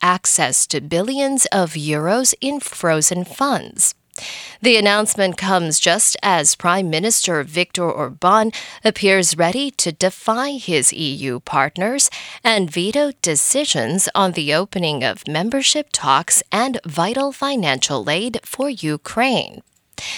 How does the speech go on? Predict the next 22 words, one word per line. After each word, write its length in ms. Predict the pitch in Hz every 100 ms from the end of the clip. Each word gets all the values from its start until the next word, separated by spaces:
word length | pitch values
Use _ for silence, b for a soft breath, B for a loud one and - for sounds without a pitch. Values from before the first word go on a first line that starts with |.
| B B B
The 100 | 202
money 360 | 208 196 202 214
was 340 | 180 139 135
frozen 460 | - 175 175 220 240
a 80 | 151
year 420 | 135 143 180 233
ago 500 | 135 - 131 117 214 B B B
over 320 | 214 196 180
concerns 840 | 156 175 123 123 - 208 214 208 -
that 320 | 175 170 160
democratic 840 | 170 185 277 277 - 139 143 175
backsliding 960 | 165 160 190 277 - - 143 131 147 180
in 180 | - 220
Hungary 800 | 220 - 285 294 147 113 104 214 B B B
was 300 | 220 202 170
putting 360 | - 202 233 247
the 200 | 160 131
E 160 | - 233 262 165 151
U 160 | 147 139
budget 460 | 147 170 277 285 -
at 320 | 202 226 -
risk. 640 | 196 269 196 - - -